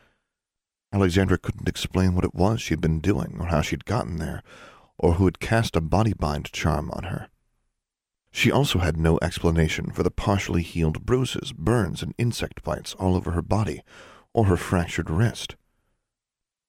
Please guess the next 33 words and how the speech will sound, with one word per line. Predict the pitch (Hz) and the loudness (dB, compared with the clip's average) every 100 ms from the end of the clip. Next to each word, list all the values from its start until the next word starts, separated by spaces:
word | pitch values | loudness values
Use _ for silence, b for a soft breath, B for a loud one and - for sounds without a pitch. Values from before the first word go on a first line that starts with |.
| _ _ - | _ _ 0
She | - | 4
was | 113 | 4
taken | - 147 127 | 4 2 2
to | 92 | 2
the | 80 | 2
infirmary, | 78 - 110 92 - - - | 2 0 0 0 -2 -10 -10
where | - 85 | 0 2
Missus | 80 82 - 85 | 2 0 -2 0
Murphy | 90 95 - 78 | 2 2 2 -4
clucked | - - 95 - - | -4 -2 -2 -2 -10
and | 71 | -12
fussed | - 101 87 - | -4 -2 -2 -2
over | - 90 | 0 0
her, | 82 73 | 0 -4
aghast | - - 104 90 - - | -6 -4 -2 -2 -4 -10
and | - | -12
appalled. | - - 113 85 - - b b b b b b b | -10 -4 0 -2 -4 -14 b b b b b b b
Her | - 101 | 2 6
ruined | 98 107 80 82 | 6 4 2 0
clothes | - 95 87 - | 0 2 2 0
were | 87 | -2
taken | 80 82 80 | 2 2 2
away, | 76 82 73 64 - b b b b | 2 2 2 -2 -10 b b b b
and | - 80 | -2 2
the | |
nurse | 85 90 90 - | 4 4 2 -2
applied | - 80 76 - | 0 0 0 -2
pastes | - 90 - - | -4 -6 -8 -8
and | 80 | -6
potions | - 85 85 - - - | 0 0 0 -4 -6 -8
and | - | -8
healing | 85 95 87 71 | -2 0 0 -2
charms, | - 76 - - | -4 -4 -4 -10